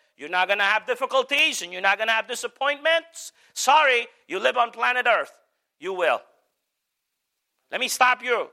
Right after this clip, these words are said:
right now. You will. You will go through problems. You will lose people you love. You will have trouble. They said that, uh, that, that somebody that's born, not many days after,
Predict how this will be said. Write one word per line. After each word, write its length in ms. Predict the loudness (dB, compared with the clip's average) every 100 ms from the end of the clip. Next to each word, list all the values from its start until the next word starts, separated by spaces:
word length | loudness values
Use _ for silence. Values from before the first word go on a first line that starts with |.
| -2
right 240 | -2 0
now. 280 | -2 -2 -4 _
You 200 | -8 -4
will. 300 | 0 2 0 -8 _ _ _ _ _ _ _ _ _
You 200 | -10 -6
will 340 | 2 2 4 2
go 240 | 2 2
through 420 | 0 -8 -8 -10 _ _
problems. 400 | -2 -2 -2 -18 _ _ _ _ _ _ _ _ _ _
You 160 | -12 -4
will 440 | 2 4 4 -2
lose 520 | -6 -8 -10 -14 -16 -16
people 320 | -18 -18 -18
you 120 | -8
love. 240 | -4 -4 _ _ _ _ _ _ _ _ _ _ _ _ _ _ _ _
You 300 | _ -10 -6
will 240 | 0 2 4
have 400 | 4 4 2 -4 _ _
trouble. 400 | -4 -4 -4 _ _ _ _ _ _ _ _ _ _ _ -14
They 100 | -10
said 340 | 0 2 2
that, 180 | -2 -2
uh, 200 | 2 2 -2 _ _ -2
that, 240 | 0 0 _ _ _ _
that 120 | -8
somebody 340 | -2 -2 -2 -2
that's 160 | -4
born, 540 | -4 0 2 0 -2 -2
not 160 | -2
many 160 | 0 -4
days 240 | -4 -2
after, 500 | 0 0 0 -2 -2